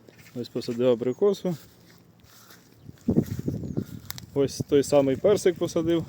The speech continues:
що в минулому році зламав, Штайнберг. На цей рік я вже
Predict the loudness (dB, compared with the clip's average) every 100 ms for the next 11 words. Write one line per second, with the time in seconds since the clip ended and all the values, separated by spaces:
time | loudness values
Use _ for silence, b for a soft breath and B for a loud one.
0 | -4 -2 0 2 2 4 2 0 -4 -2
1 | -4 -6 _ -12 -12 -12 -16 -16 -10 -2
2 | 0 2 0 -2 -4 -6 -4 4 6 6
3 | 6 6 6 2